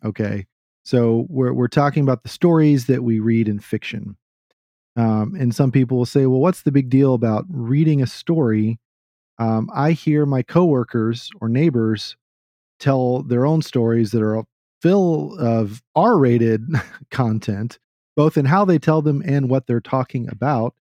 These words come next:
And, you know, that doesn't make me go out and do those same kinds of sins. So what's the big deal about reading these stories? Well, it's a fair question, I, I think. You know, we are in the world, although we're not supposed to be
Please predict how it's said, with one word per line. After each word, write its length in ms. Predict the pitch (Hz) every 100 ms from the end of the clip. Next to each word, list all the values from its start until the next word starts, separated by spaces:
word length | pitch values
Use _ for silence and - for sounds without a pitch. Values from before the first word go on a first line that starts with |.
| _ _ _ _ _ _
And, 320 | 135 131 127 -
you 100 | 131
know, 120 | 123
that 180 | 123 147
doesn't 340 | 156 135 143 - _ _ _
make 240 | 127 131 -
me 260 | 127 160
go 200 | 131 131
out 160 | 127 120
and 220 | 110 107
do 200 | 110 120
those 220 | 117 110
same 400 | - 120 110 104
kinds 300 | 101 117 110
of 120 | 98 -
sins. 560 | - 165 95 85 - _ _ _
So 160 | - 120
what's 180 | 131 -
the 80 | 123
big 160 | 127
deal 220 | 123 135
about 240 | 127 120 120
reading 540 | 127 101 139 180 120 95 117 -
these 200 | 107 104
stories? 540 | - 127 - 123 - _ _ _ _ _ _ _
Well, 100 | 226
it's 200 | 220 -
a 40 | 185
fair 200 | 190 131
question, 420 | - 113 - -
I, 360 | - - - 110
I 40 |
think. 340 | - 113 107
You 60 | 107
know, 120 | 101
we 200 | 101 120
are 460 | 123 120 120 117 117 _ _ _ -
in 200 | 139 131
the 80 |
world, 460 | 110 107 104 131 - -
although 260 | 113 113
we're 100 | 110
not 160 | 110 110
supposed 240 | - 117
to 40 |
be 100 | -